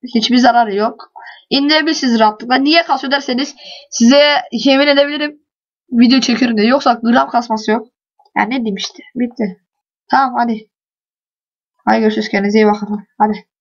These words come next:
E, inanmıyorsanız ha. Aa, bak şey de var. Aa, bak kayıt da ediyoruz. Ne güzel kız. Hah bak. Bilgisayar la bilgisayar bildiğiniz bilgisayar.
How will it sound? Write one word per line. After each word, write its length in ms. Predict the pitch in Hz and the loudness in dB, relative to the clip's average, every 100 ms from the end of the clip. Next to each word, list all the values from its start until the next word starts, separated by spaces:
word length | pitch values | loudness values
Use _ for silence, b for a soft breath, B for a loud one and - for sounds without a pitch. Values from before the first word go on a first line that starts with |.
| _ - | _ -4
E, 200 | - 277 | -2 0
inanmıyorsanız 580 | 277 294 277 262 240 240 | 2 0 0 -2 -2 -2
ha. 160 | 233 233 _ - - | -2 -4 _ -12 -2
Aa, 160 | 220 233 | 0 0
bak 100 | 240 - _ _ | -4 -10 _ _
şey 220 | - 233 | -4 0
de 100 | 214 | 2
var. 120 | 202 117 - - - - - - | 0 -2 -10 -20 -20 -20 -10 -2
Aa, 80 | 226 | 0
bak 140 | 233 | 0
kayıt 280 | 233 233 233 | 0 0 2
da 40 | |
ediyoruz. 420 | 214 208 233 - - | 0 0 -4 -8 -10
Ne 100 | 214 | -6
güzel 260 | 202 208 208 - | -4 -4 -6 -6
kız. 280 | 220 - - _ _ _ _ _ - | -8 -8 -18 _ _ _ _ _ -4
Hah 160 | 226 - _ _ 214 | -4 -4 _ _ -2
bak. 140 | - - _ _ _ - | -2 -4 _ _ _ -20
Bilgisayar 580 | 247 226 240 240 320 311 | -10 -2 2 4 4 4
la 160 | 285 285 | 2 0
bilgisayar 340 | 254 269 254 | -2 -2 0
bildiğiniz 220 | 240 247 | 0 -2
bilgisayar. 300 | 247 233 226 | -2 -2 -2